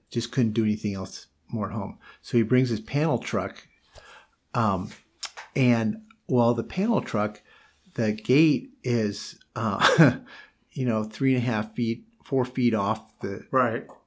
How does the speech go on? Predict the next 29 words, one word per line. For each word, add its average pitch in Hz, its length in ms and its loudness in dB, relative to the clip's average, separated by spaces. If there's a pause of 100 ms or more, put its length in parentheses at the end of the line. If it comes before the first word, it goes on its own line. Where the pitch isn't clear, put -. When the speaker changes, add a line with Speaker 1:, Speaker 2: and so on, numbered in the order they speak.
Speaker 1:
off 117 480 -6
the, 95 300 -6
um, 87 320 -10 (880)
driveway. 107 640 0 (580)
Well, 120 260 0
and 120 280 4
the, 104 340 0
the 120 140 4
ramp 131 520 4
is 104 140 -4
just 123 240 -4
a, 107 240 0 (720)
you 123 240 -2
know, 110 140 0
a 101 60 -4
skinny 123 480 0
ramp, 113 280 0
two 117 180 -6
feet. 87 380 -8
<laughs> - 40 -20 (2500)
So, 131 540 4
um, 117 360 4 (540)
Speaker 2:
You 156 100 2
need 160 240 4
two 180 220 4
of 143 80 6
those. 104 360 -2 (240)
Speaker 1:
so, 127 420 4 (460)
well, 135 400 8